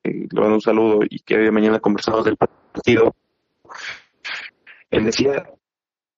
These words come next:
"El Sassuolo estornuda y nos llega". O sea, era, era así de drástico. O sea, eh, en que cuando ellos jugaban bien, cae el gol de Lorenzo a través de, de penal,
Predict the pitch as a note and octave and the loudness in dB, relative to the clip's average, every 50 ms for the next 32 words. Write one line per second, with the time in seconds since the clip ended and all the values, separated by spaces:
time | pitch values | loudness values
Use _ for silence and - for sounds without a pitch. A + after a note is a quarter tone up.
0 | _ _ _ _ _ - A#2 A2+ - A#2 G#2+ - D3 D#3 E3 E3+ D#3+ E3 - B2 | _ _ _ _ _ -4 -2 -2 0 -2 0 0 0 2 2 0 0 0 0 0
1 | A2+ A#2+ C#3 D#3+ F3 F3+ F3 D#3+ C#3 B2+ A2+ A2+ C#3 D3 B2+ - - - - _ | 2 2 2 2 2 2 2 2 2 2 0 0 0 0 0 0 -2 -4 -10 _
2 | _ _ - A2 B2+ A#2 G#2 - _ _ _ _ _ _ _ - - - - - | _ _ -2 0 2 0 0 -2 _ _ _ _ _ _ _ -10 -10 -10 -6 -2
3 | - B2+ C3 C3+ C3 - - A#2+ B2+ C3+ B2+ - - - - D3 C#3+ C#3 C3+ C3+ | 0 0 2 2 2 0 0 0 0 0 0 -2 -4 -2 0 2 2 4 4 2
4 | C3 A#2 - - G#2+ - _ _ - - - G2+ - - A#2 - - - _ _ | 2 0 -2 -4 -6 -6 _ _ -8 -4 -4 -2 0 2 0 0 0 -4 _ _
5 | _ _ _ _ _ _ _ _ _ _ _ - A2+ G#2 F#2+ - - - - - | _ _ _ _ _ _ _ _ _ _ _ 0 0 0 0 0 -4 -14 -6 -2
6 | - B2+ F3+ G3 F3 - D3+ - - - - - _ - B2+ C3 B2 A2+ - A#2+ | 0 2 4 4 4 2 2 0 -4 -14 -20 -12 _ 0 2 2 2 2 2 2
7 | B2 A#2 - - - A#2+ B2 D3 E3 E3+ - - D#3 D#3 D#3+ D#3+ D#3+ D#3 E3 F3 | 2 2 2 0 0 0 2 2 2 0 0 0 0 0 2 2 2 2 2 2
8 | E3+ D#3+ - D#3 C#3+ C#3 C3+ C3 C#3 C#3 C3+ C3+ C3 C3 B2+ C3 B2 A#2 - - | 0 0 0 0 2 2 2 2 2 2 2 2 2 2 2 0 0 -2 -2 -2
9 | B2 B2 - _ - A2+ G#2+ A2 A2 A2+ A2+ A2 A2 A2 G#2+ G#2+ A#2 A2 - A#2+ | -4 -4 -4 _ -2 0 0 0 0 0 0 2 2 2 0 -2 -4 -4 -2 0
10 | A2+ G#2+ G#2+ A#2+ C3 | 0 0 0 -2 -2